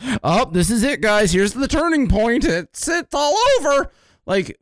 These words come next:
since when has the stock market moved up perfectly in a singular line? It's like, it's so confusing to me that every time it's going down, that's bad, and every time it's going up, that's good. I mean, I guess that's true,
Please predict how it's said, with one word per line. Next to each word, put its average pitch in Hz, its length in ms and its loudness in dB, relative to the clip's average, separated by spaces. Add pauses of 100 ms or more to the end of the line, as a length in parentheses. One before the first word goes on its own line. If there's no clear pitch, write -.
since 381 360 -2
when 240 280 -2
has 208 220 -2
the 175 100 -4
stock 165 440 -4
market 170 380 -4
moved 156 300 -2
up 160 200 -4
perfectly 185 720 -2
in 165 100 0
a 147 80 0
singular 151 680 0
line? 131 420 -2
It's 104 240 -10
like, 143 340 -4
it's - 200 -10
so 185 180 -4
confusing 175 680 -4
to 151 40 -2
me 135 140 -2
that 113 160 -6 (340)
every 151 220 -2
time 170 240 0
it's 165 120 -4
going 156 340 -2
down, 139 300 0
that's 135 220 -2
bad, 135 300 -2
and 147 80 -2
every 147 120 -4
time 151 220 0
it's - 80 -6
going 139 300 -2
up, 151 140 -6
that's 123 260 -6
good. 175 400 0 (180)
I - 60 -4
mean, 165 240 0 (100)
I - 80 -4
guess 180 260 0
that's - 300 -4
true, 226 500 -2